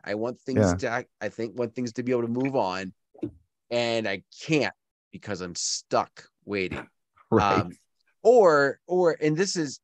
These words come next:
Speaker 1: and I try not to take this one on, very similar to, very si-, similar situation that led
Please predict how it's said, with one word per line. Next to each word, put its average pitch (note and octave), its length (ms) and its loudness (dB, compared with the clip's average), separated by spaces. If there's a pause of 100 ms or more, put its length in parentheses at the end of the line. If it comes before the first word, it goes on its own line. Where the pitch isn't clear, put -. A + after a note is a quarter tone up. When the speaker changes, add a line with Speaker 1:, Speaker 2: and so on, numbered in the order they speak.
Speaker 1:
and C#3+ 140 2
I D3 80 4
try F#3+ 220 -2
not D#3+ 160 0
to B2+ 100 -6
take A2+ 220 -6
this A2+ 200 -4
one G#2 100 -6
on, F2+ 240 -10
very C3 160 -2
similar A#2+ 240 -4
to, G2+ 160 -8 (260)
very B2+ 240 -6
si-, B2+ 180 -8 (180)
similar A2+ 400 -8
situation G2 520 -12
that E2 100 -14
led G#2+ 220 -4